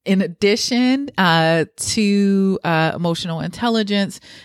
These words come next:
and problem solving, um, as we mentioned, you can also think of the initial three question,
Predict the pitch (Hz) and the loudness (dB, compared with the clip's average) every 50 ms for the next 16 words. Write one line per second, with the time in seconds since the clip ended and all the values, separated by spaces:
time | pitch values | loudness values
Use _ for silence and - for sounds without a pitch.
0 | - - - 175 170 - - 185 180 175 175 180 180 180 - - 165 160 160 160 | -14 -6 -4 -4 -2 -2 -2 -2 0 0 0 0 -4 -4 -2 -2 0 0 2 2
1 | 160 156 156 156 156 156 - - 147 151 151 - 143 151 156 160 160 160 160 165 | 2 2 2 2 2 0 0 -2 -2 -2 -2 -2 -4 -4 -4 -4 -4 -2 0 0
2 | 165 160 - 180 165 160 147 156 151 - 170 156 151 151 - - 151 - - 147 | -2 0 0 0 -2 -2 -2 -4 -4 -4 -2 -2 -2 -2 -2 -2 -2 -2 -2 -4
3 | 143 - 147 139 143 139 - 101 147 147 147 147 - 147 143 - - 143 151 151 | -4 -4 -4 -4 -4 -4 -4 -4 -4 -4 -6 -4 -4 -4 -6 -6 -6 -6 -4 -2
4 | 147 147 151 151 151 151 - - - - _ _ _ - - 220 214 - - - | -2 -2 -2 -4 -4 -6 -8 -12 -18 -20 _ _ _ -4 -2 -2 0 -2 -2 -2
5 | 226 208 202 196 196 190 185 | 0 0 2 2 0 0 -2